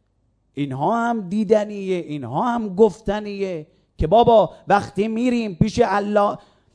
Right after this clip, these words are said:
سید بهاءالدینی، آیت الله بهاءالدینی از عرفای به نام شیعه است، میگفت: "بچه‌مون جبهه بود، نمیدونستیم شهید شده، زنده است."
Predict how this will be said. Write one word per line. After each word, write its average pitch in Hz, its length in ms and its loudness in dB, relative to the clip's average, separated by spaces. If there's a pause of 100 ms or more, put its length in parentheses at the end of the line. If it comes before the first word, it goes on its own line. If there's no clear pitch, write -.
(1500)
سید 208 640 2
بهاءالدینی، 190 1200 0
آیت 185 360 -2
الله 214 280 4
بهاءالدینی 190 600 0
از 185 180 -6
عرفای 180 480 0
به 180 140 -2
نام 247 340 2
شیعه 226 300 -4
است، 185 300 -6
میگفت: 190 400 4 (180)
"بچه‌مون 226 580 -4
جبهه 196 480 0
بود، 233 240 -8
نمیدونستیم 294 720 -4
شهید 202 540 -2
شده، 226 480 0
زنده 175 640 -2
است." 240 460 -4